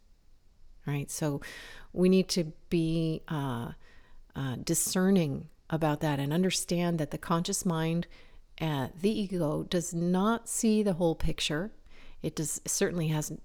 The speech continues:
not the capacity at all to see the full picture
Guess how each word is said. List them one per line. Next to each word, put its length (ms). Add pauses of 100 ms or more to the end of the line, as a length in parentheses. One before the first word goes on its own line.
not 320
the 80
capacity 760
at 120
all 480 (340)
to 120
see 280
the 120
full 340
picture 600